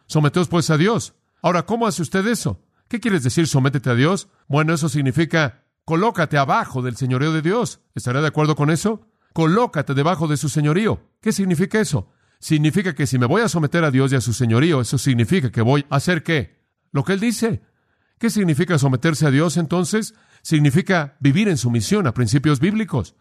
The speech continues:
Él lo acaba de citar en el versículo cinco. ¿O pensáis que la Escritura dice en vano, está hablando de las Escrituras,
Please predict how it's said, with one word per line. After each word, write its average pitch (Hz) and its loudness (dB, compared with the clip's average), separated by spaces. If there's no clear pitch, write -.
Él 180 -2
lo 180 4
acaba 175 -2
de 147 -2
citar 170 0
en 160 0
el 127 -2
versículo 143 0
cinco. 160 -4
¿O 135 -4
pensáis 147 0
que 160 -2
la 135 2
Escritura 143 0
dice 147 0
en 127 0
vano, 143 0
está 123 -4
hablando 147 2
de 135 2
las 123 0
Escrituras, 135 0